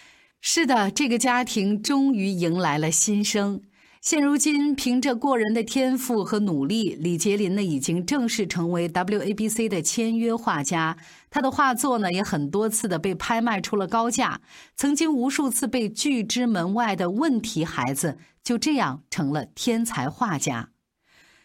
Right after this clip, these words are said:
听了我们今天的故事，大家可能会觉得跟普通的孩子相比，李杰林是不幸的。可是我要告诉各位，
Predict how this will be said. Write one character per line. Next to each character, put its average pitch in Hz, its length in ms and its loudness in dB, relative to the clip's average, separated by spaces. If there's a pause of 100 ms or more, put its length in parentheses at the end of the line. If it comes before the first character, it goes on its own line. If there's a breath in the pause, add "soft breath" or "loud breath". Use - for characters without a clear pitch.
(240 soft breath)
听 330 140 2
了 339 120 4
我 247 60 2
们 240 100 2
今 302 160 2
天 302 160 2
的 277 80 2
故 269 160 0
事， 247 160 0
大 254 160 0
家 240 100 2
可 240 160 -2
能 180 140 0
会 220 160 0
觉 185 240 0
得 185 340 0
跟 247 220 0
普 175 200 -2
通 214 200 0
的 262 80 2
孩 185 220 0
子 175 100 -2
相 185 320 0
比， 135 300 -4
李 139 200 -2
杰 160 200 0
林 160 180 0
是 - 160 -2
不 135 180 -4
幸 160 320 -2
的。 113 200 -8 (360 loud breath)
可 240 120 0
是 294 100 0
我 240 100 2
要 190 140 2
告 254 180 0
诉 196 160 -2
各 175 140 -2
位， 165 260 -2